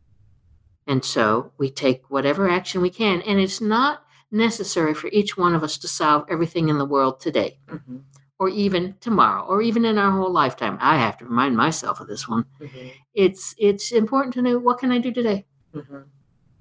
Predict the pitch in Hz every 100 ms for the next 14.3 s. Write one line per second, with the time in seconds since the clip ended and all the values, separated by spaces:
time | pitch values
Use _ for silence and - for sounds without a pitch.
0 | _ _ _ 180 175 180 240 285 240 220
1 | 208 202 214 202 208 202 196 196 - 220
2 | 190 180 175 - - _ _ _ _ _
3 | _ - 160 165 175 196 214 208 - -
4 | - _ _ 196 196 220 - - - -
5 | - 208 240 - 254 254 - 190 185 190
6 | 202 208 269 302 - - - - - 220
7 | 214 208 202 - 190 208 208 202 208 202
8 | 220 196 156 160 165 165 202 285 - -
9 | - - _ _ _ _ _ 180 185 202
10 | 214 190 180 170 165 165 160 147 147 135
11 | 135 147 139 139 135 143 143 139 - 139
12 | 135 143 139 135 151 139 139 135 131 135
13 | 135 127 120 - 131 131 127 170 160 151
14 | 147 147